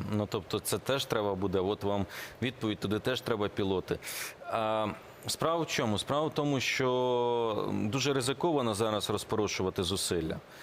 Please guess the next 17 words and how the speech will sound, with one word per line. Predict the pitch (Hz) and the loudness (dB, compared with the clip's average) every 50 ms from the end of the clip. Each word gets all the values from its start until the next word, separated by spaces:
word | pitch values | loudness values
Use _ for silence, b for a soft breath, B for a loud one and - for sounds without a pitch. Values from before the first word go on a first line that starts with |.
| B B B B - - | B B B B -8 -4
Тому | 101 104 107 110 113 101 | 0 0 2 2 0 0
треба | - 120 117 117 110 101 120 117 113 113 110 104 - | 0 0 0 0 2 0 0 2 2 0 0 -2 -2
крок | - 120 123 123 104 95 | 0 0 2 2 2 0
за | 120 113 | 0 0
кроком. | - 127 143 156 - - 117 107 | 0 0 0 0 0 0 2 2
Ми | 107 113 117 104 | 4 2 2 2
готуємося | 110 113 - - 123 123 113 110 110 107 - - 110 | 0 0 0 2 2 2 4 2 2 2 0 0 0
до | 98 104 95 | 0 0 0
прийому | - 107 110 110 110 107 110 107 | 0 0 0 2 2 2 2 2
Ф | - 107 101 - | 2 0 0 0
шістнадцятих, | - - 98 - 123 127 151 - - 117 - 101 90 | -2 -2 -2 -2 0 -2 0 -2 -4 -4 -2 -2 0
значить, | 90 92 92 90 - 101 - - | 0 0 0 0 -2 -4 -2 -2
Ф | 98 85 | -4 -2
шістнадцяті, | - - 92 - - 107 113 127 - - 113 - - 107 | -2 -4 -2 -2 0 0 0 0 -2 -4 -4 -2 0 0
ми | 101 104 92 | 2 2 2
бачимо | 92 107 104 - - 110 101 101 | 2 2 2 2 0 0 2 2
"Міражі" | 104 104 107 104 110 104 98 110 127 147 151 | 2 2 2 2 2 2 0 0 0 -2 -2